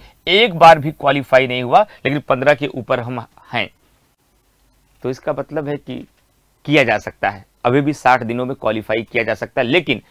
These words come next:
आपको अब इसमें दो से तीन घंटा बचे हुए समय में अब देना होगा। साल भर की बात नहीं, जो बचा हुआ साठ दिन का समय है,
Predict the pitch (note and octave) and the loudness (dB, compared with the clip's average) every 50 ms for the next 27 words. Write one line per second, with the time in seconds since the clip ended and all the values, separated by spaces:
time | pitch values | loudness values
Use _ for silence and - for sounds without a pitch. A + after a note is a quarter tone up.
0 | _ _ - A#2+ B2+ C3 - - - C#3+ A#2+ A#2+ C#3 C#3+ A#2 - _ _ _ _ | _ _ 2 4 4 4 4 2 -2 2 6 8 6 6 6 -2 _ _ _ _
1 | _ - B2+ - - C3 A#2+ A2 A2 - _ _ _ - F#2+ G2 G2 F3 F#3+ G3+ | _ -14 -14 -10 -8 -8 -6 -6 -8 -10 _ _ _ -16 -12 -4 0 0 0 0
2 | - - - F3+ D3 _ _ _ - G3 G#3+ B3 B3 G3 D#3+ D3+ D3 - C#3+ C#3+ | 0 -4 -8 -8 -8 _ _ _ -4 -2 -2 -2 0 0 -2 -2 0 2 2 2
3 | C3+ B2 C3 - - C#3+ B2+ B2+ C#3 B2+ - - A#2+ B2 B2 B2 B2+ B2+ - - | 4 2 -4 -2 -4 -8 -6 -6 -8 -10 -8 -8 -6 -6 -6 -6 -6 -10 -4 4
4 | - F3 E3+ E3+ C#3+ C#3+ C3 B2 A2+ G#2+ G#2+ G2+ G#2+ G#2 - B2 B2+ C3+ C3 C3 | 6 6 6 6 2 -2 0 0 0 -2 0 -2 -4 -2 2 4 4 4 4 2
5 | C#3+ C3+ D#3 D#3 D#3 D#3+ D#3+ - F#3 G3+ G3 - _ _ _ _ _ _ - B2+ | 0 0 0 2 4 4 4 2 -4 -8 -8 -8 _ _ _ _ _ _ -10 -8
6 | B2+ B2+ A2+ B2+ B2 - E3 D#3+ D3 D3+ D3 - - - D3 D#3+ F#3+ F#3 E3+ D3+ | -6 -2 -2 -2 -2 -2 -4 -4 -2 -4 -4 -4 2 6 6 6 6 6 2 -6
7 | E3 E3 C#3+ D#3 D3 - - C#3 B2 A#2+ A#2 A2+ A2+ | -8 -6 -2 -4 -4 -2 -4 -6 -4 -4 -4 -4 -6